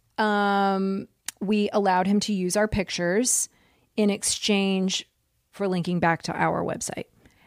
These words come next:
And for a while, it was working well, and it was mutually beneficial, and our website was growing, and his was growing, and everyone was happy. But then he started using Pictures Without Asking and using some that we would have not allowed him to use because they had a really high value,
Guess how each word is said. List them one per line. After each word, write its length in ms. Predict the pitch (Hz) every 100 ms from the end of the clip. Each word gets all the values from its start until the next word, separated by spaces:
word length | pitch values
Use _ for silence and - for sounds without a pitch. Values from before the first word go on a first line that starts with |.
| _
And 300 | 185 180 175
for 100 | 170
a 60 | 185
while, 320 | 202 269 294
it 80 | 277
was 140 | 254
working 360 | 262 247 254 226
well, 360 | 214 214 208 208
and 80 | 202
it 40 |
was 120 | 175
mutually 380 | 180 170 185 170
beneficial, 800 | 170 170 214 262 - 247 233 226
and 140 | 185
our 260 | 170 185 208
website 360 | 233 220 226 220
was 120 | 208
growing, 320 | 226 220 196
and 100 | 175
his 160 | 226 220
was 140 | 214
growing, 320 | 220 214 202
and 240 | 185 180 -
everyone 240 | 202 202
was 100 | 180
happy. 300 | 175 - - _ - - - - -
But 120 | -
then 240 | 269 330
he 120 | 381 370
started 400 | - 262 240 220
using 360 | 233 214 220
Pictures 280 | 220 208 196
Without 260 | 185 175 180
Asking 560 | 220 233 - 220 208
and 120 | 190 190
using 300 | 214 208 202
some 320 | - 202 196
that 160 | 185 185
we 140 | 190
would 240 | 175 202 202
have 220 | 170 -
not 320 | 196 180 185 180
allowed 340 | 170 170 185
him 140 | 208
to 120 | 202 226
use 200 | 240 240
because 220 | 214 185
they 80 | 190
had 160 | 175
a 40 | 170
really 260 | 175 170
high 220 | 165 175 170
value, 580 | 165 165 170 202 254